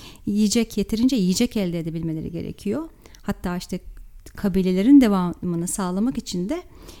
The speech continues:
yeterli çocuk sayısına sahip olabilmeleri gerekiyor. E, bir kadın çocuk doğurabiliyor. E, demek ki o zaman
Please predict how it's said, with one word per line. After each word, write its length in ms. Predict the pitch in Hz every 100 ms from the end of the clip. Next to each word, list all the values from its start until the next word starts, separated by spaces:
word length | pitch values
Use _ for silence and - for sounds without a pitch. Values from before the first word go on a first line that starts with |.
| -
yeterli 420 | 202 196 226 226 233
çocuk 240 | 220 240
sayısına 580 | - 185 175 - 180 170
sahip 380 | - 165 165 175
olabilmeleri 500 | 170 170 170 165 170
gerekiyor. 560 | 160 165 - 220 320 - - - - -
E, 120 | 202
bir 60 | 254
kadın 280 | 269 247 262
çocuk 360 | - 269 -
doğurabiliyor. 720 | 254 254 269 240 269 277 220 330 - - - - -
E, 100 | 190
demek 300 | 269 285 -
ki 100 | -
o 120 | 247
zaman 380 | 254 226 302